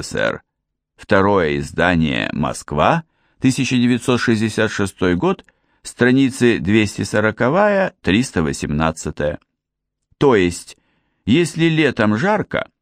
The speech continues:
то не хватает влаги, если дождей много, то нет тепла. И в том, и в том случаях урожаи невысоки.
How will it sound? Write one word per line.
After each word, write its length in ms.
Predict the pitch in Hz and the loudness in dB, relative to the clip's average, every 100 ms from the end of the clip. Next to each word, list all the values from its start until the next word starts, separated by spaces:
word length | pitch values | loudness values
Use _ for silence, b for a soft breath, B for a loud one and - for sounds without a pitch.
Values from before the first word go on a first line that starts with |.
| _ _ _ - | _ _ _ -2
то 120 | 113 | 2
не 120 | 117 | 4
хватает 600 | 120 135 151 220 226 139 | 4 0 0 0 0 -2
влаги, 580 | 82 80 85 82 113 120 _ _ _ _ b b | -2 2 2 0 -4 -6 _ _ _ _ b b
если 340 | 110 104 107 | 0 2 2
дождей 520 | 92 90 78 80 87 | 2 2 0 2 2
много, 420 | 90 107 117 117 123 | 4 2 0 -2 0
то 160 | 95 | 2
нет 280 | 85 85 82 | 4 2 0
тепла. 460 | - 120 95 57 - _ _ _ _ _ _ _ _ | -4 -4 -2 -4 -6 _ _ _ _ _ _ _ _
И 140 | - 143 | 0 0
в 100 | 143 | 0
том, 240 | 233 208 | 0 0
и 20 | |
в 80 | 151 | -2
том 220 | - 214 | -2 -2
случаях 720 | 196 202 190 - 170 170 - _ - | -2 -2 -2 0 0 0 -6 _ -2
урожаи 680 | 101 95 80 95 113 143 | 2 2 2 2 2 2
невысоки. 800 | 131 95 98 104 - 85 - - | 2 2 0 -2 -4 -8 -8 -12